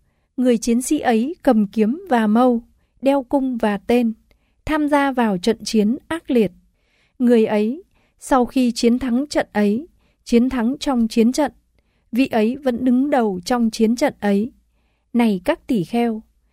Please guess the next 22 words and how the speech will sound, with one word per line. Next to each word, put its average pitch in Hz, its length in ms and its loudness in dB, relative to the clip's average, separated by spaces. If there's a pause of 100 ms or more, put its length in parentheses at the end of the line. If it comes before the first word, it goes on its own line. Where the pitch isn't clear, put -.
(180)
ta 247 180 0
tuyên 240 260 2
bố 226 400 0
người 269 180 2
này 214 300 0
giống 208 340 2
như 277 200 0
ví 220 260 0
dụ 269 300 -6
ấy. 208 320 -2 (680)
Ở 202 180 2
đây, 214 320 0 (340)
này 240 300 2
các 330 220 -2
tỷ 240 180 0
kheo, 247 340 -4 (480)
có 220 160 2
một 302 240 2
hạng 226 260 -6
người 214 300 4
như 233 260 2
vậy. 226 260 -2